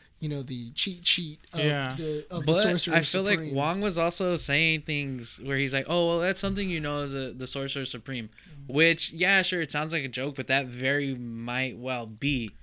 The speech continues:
Speaker 3: because it's so easy to just throw that in there as a joke and
Speaker 2: Yeah.
Speaker 3: play it off, and then later down the road, here it is. That, that's actually the case. Strange doesn't have access to that because he's not the Sorcerer Supreme.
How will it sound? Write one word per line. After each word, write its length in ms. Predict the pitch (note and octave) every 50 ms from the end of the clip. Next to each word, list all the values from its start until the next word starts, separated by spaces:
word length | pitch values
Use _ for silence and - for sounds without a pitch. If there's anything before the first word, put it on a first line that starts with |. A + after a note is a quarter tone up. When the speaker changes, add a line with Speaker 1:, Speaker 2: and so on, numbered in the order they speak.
| - - - - - - - - - - - - -
Speaker 3:
because 320 | C3+ C3 - D#3+ D3 C#3
it's 160 | C#3+ C3+ -
so 240 | - - E3 D#3+ D3+
easy 300 | D3+ D#3 D#3 D3 D3 D3+
to 100 | C3+ C3
just 300 | B2 C3 A#2+ - - -
throw 220 | - C#3 C#3+ C#3+
that 160 | C#3 C#3 B2+ B2+
in 160 | C3 C3 B2+
there 240 | A#2 A2 G#2 G2+ - - - - - - - _ - - - -
as 200 | - C3+ C3 B2
a 60 | B2+
joke 460 | A#2+ A#2 G#2+ A#2+ C3+ C#3+ C3 B2 A#2+ B2
and 140 | B2+ A#2+ A#2+
Speaker 2:
Yeah. 100 | C#3+ C3+
Speaker 3:
play 160 | C#3+ C#3+ C#3
it 60 | C3+
off, 300 | B2+ C3 C#3+ E3+ F#3+ - - - - -
and 160 | - C3+ D3
then 300 | D3+ D3+ D3 C#3 C3+ B2+
later 240 | B2+ C3+ C#3+ C#3+ D3
down 220 | C#3 C#3+ C#3 C#3 C#3
the 80 | B2+
road, 260 | B2+ C3+ D3 E3 E3+ - - - _ - _ _ _ -
here 200 | - - C3+ C3
it 80 | A#2+ A#2
is. 140 | A2+ G#2+ -
That, 280 | B2+ B2 A#2+ A#2+ A#2+ - - - -
that's 320 | C3+ C3 B2+ B2 B2 -
actually 300 | C#3 A#2+ A#2 - - B2 A2
the 80 | A#2+
case. 300 | A2 - C#3 A#2 A2 -
Strange 440 | - - - - - C#3+ C#3+ C#3+ C3
doesn't 200 | C#3+ C#3 C3+ C3+
have 160 | C#3 C3 A#2
access 400 | A#2+ A2+ B2 - - C3 - -
to 240 | - - - C3+ C3+
that 260 | D3+ E3 F3 - - - - - - -
because 320 | E3 D#3+ - D#3+ C3+ A#2+
he's 120 | C3+ A#2+
not 180 | B2 B2+ B2 -
the 80 | - A#2
Sorcerer 380 | - - B2 A#2+ - - A#2+
Supreme. 460 | A2 - A#2+ A2+ - B2 A2+ G2+ G2+